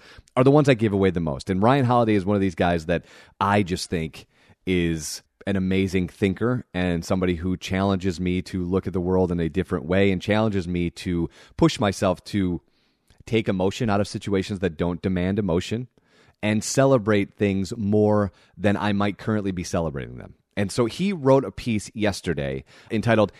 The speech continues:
"Here's How to Give Thanks Not Once a Year, but Every Single Day." And so I want to close by reading this to you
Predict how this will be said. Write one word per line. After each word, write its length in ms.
"Here's 220
How 100
to 60
Give 220
Thanks 320
Not 160
Once 300
a 40
Year, 400
but 220
Every 240
Single 300
Day." 260
And 100
so 100
I 60
want 140
to 60
close 400
by 140
reading 580
this 340
to 100
you 300